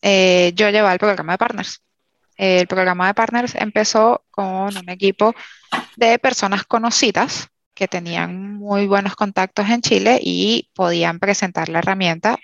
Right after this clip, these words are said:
a empresas en Chile para comenzar a venderla, ¿ya? Dos de estas personas eran partners de Hotspot de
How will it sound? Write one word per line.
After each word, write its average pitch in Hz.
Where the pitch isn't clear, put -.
a 185
empresas 208
en 202
Chile 247
para 220
comenzar 294
a 202
venderla, 190
¿ya? 202
Dos 247
de 294
estas 285
personas 269
eran 214
partners 214
de 220
Hotspot 240
de 220